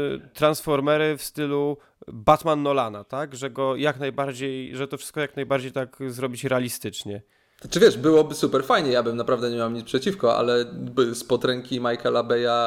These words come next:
Speaker 2: y, nie ma szans, żeby coś takiego powstało, więc rzeczywiście masz rację.
Speaker 1: No tak jak zresztą ty powiedziałeś, jeżeli ktoś widział poprzednie trzy części i poszedł na czwartą i nagle się spodziewał, że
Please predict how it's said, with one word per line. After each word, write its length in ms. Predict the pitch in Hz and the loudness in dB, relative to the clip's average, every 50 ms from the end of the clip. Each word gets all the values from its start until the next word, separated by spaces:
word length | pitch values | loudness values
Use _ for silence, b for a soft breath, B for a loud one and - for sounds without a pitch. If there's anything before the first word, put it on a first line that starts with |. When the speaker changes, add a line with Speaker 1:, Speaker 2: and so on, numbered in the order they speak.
| 117 117 120 - - 120 117 120 120 131 127 131 | 0 -2 -4 -6 -8 -10 -10 -10 -10 -10 -10 -10
Speaker 2:
y, 20 | |
nie 80 | 131 139 | -8 -6
ma 80 | 160 185 | -6 -4
szans, 260 | 190 403 196 156 127 | -2 0 -2 -2 -2
żeby 140 | 120 113 107 | -2 -8 -6
coś 140 | - 107 | -8 -6
takiego 280 | - 104 - 120 113 123 | -8 -6 -8 -8 -10 -8
powstało, 440 | - - - - - - 113 113 131 | -12 -12 -10 -4 -4 -2 -2 -2 -4
więc 180 | 139 143 143 | -6 -10 -12
rzeczywiście 420 | 139 143 143 - 180 165 131 - 123 | -12 -14 -14 -12 -12 -10 -10 -8 -8
masz 140 | 117 123 147 | -6 -4 -4
rację. 280 | 139 - - - 127 127 b b b b b b b b b b b b b _ _ _ _ _ _ _ _ _ _ _ _ _ _ _ _ _ _ _ _ _ _ _ _ _ - | -6 -6 -6 -12 -16 -18 b b b b b b b b b b b b b _ _ _ _ _ _ _ _ _ _ _ _ _ _ _ _ _ _ _ _ _ _ _ _ _ -6
Speaker 1:
No 100 | 143 139 | -2 0
tak 140 | 139 151 143 | 0 0 0
jak 140 | 147 131 | 0 -2
zresztą 320 | 123 147 139 - - 147 127 | -2 -6 -6 -4 -4 -6 -6
ty 80 | 139 | -6
powiedziałeś, 600 | 135 - 135 120 131 131 110 123 117 110 107 110 | -6 -6 -4 -4 -2 -2 0 0 0 0 0 -2
jeżeli 300 | 110 113 120 135 135 135 | -4 -4 -4 -4 -4 -6
ktoś 260 | 123 - 139 123 113 110 | -6 -6 -8 -8 -6 -6
widział 480 | 139 139 127 143 131 120 120 120 120 b b b b b b - | -10 -4 0 0 2 2 0 -2 -6 b b b b b b -14
poprzednie 400 | 120 107 - - 147 151 156 143 | -12 -10 -4 -4 -2 -2 -2 -4
trzy 180 | - - 135 | -6 -8 -10
części 640 | 120 - 143 131 139 123 - - 131 127 123 - 135 | -4 -2 -2 -2 -2 -4 -6 -6 -6 -6 -6 -6 -8
i 60 | 127 | -8
poszedł 420 | - - 143 139 - 151 131 - 131 | -4 -2 -2 -2 -2 -4 -6 -4 -4
na 120 | 123 123 | -4 -4
czwartą 480 | - - - 135 139 143 - 143 127 123 | -4 0 0 0 0 0 -2 -4 -4 -2
i 100 | 127 127 | -2 0
nagle 280 | 131 131 120 123 131 | 0 0 -2 -2 -8
się 120 | 127 - 127 | -8 -10 -14
spodziewał, 560 | - - 135 127 117 135 123 127 123 123 123 | -12 -8 -8 -4 -4 -2 -2 -2 -2 -2 -2
że 220 | 117 131 131 117 | -2 -2 0 0